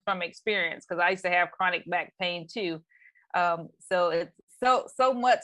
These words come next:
that goes on in our body that we can definitely have more control over, and just giving people the knowledge to know that they have,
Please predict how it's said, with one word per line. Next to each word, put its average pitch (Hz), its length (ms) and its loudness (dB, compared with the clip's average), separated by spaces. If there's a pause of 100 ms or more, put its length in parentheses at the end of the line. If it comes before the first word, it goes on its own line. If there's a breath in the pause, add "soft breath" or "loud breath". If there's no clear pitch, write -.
that 185 160 -2
goes 208 220 -2
on 196 120 -8
in 190 80 -10
our 180 120 -2
body 196 340 2
that 165 320 -4
we 180 420 -8 (200)
can 185 100 -10
definitely 196 440 0
have 170 280 0
more 196 320 -4
control 185 460 -4
over, 165 500 -6 (320 soft breath)
and 185 480 -2
just 220 280 -2 (140)
giving 190 280 -4
people 190 240 -4
the 175 100 -4
knowledge 185 540 0
to 180 60 -12
know 185 580 0
that 170 160 -6
they 175 100 0
have, 170 400 -2